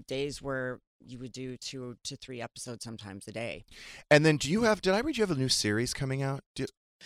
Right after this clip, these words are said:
Speaker 1: Uh, I've, I have, uh, it's pa-, uh, Paper Empire that's, um, coming out soon. I'm not sure when. Um, and then I've worked on a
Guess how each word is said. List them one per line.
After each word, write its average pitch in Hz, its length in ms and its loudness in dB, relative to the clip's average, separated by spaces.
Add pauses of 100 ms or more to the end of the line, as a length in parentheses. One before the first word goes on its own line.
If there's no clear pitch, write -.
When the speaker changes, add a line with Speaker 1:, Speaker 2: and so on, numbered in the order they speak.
(320)
Speaker 1:
Uh, 175 360 6
I've, 170 180 2 (160)
I 170 120 0
have, 156 400 -2
uh, 143 400 -4
it's - 180 -8
pa-, 151 240 -4 (180)
uh, 135 320 -4
Paper 139 220 -4
Empire 123 600 -6 (160)
that's, - 480 -8
um, 117 280 -10
coming 120 260 -8
out 110 200 -10
soon. 113 420 -10 (100)
I'm 107 80 -10
not 104 160 -12
sure 113 220 -10
when. 110 400 -8 (500)
Um, 107 340 -8
and 117 140 -8
then 110 140 -4
I've 110 180 -6 (320)
worked 117 260 -14
on 110 160 -10
a 104 100 -12